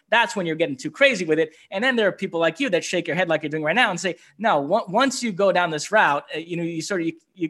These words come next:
you can't sort of have it both ways." And then once you go, when we start drawing lines and having V A R, then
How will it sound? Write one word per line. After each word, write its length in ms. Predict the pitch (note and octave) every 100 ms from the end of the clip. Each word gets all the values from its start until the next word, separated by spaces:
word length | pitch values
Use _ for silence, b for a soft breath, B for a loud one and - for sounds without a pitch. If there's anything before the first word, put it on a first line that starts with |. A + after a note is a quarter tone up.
| F3
you 60 | E3+
can't 300 | A3+ G#3+ A3
sort 160 | F#3+
of 60 | F3
have 120 | E3
it 120 | C#3+
both 200 | E3+ C#3+
ways." 320 | G3 C#3 B2
And 140 | C#3+ C#3
then 100 | C#3
once 220 | F3 -
you 60 | D#3
go, 100 | E3
when 160 | C#3+
we 80 | C#3+
start 280 | - C3+ - _
drawing 280 | D3+ C#3 C#3+
lines 420 | B3 A#3+ A3+ D#3
and 120 | C#3
having 280 | C3+ C#3+ C#3
V 160 | D3+ D3+
A 20 |
R, 240 | G#3 F#3+
then 340 | F#3 G#3+ G3+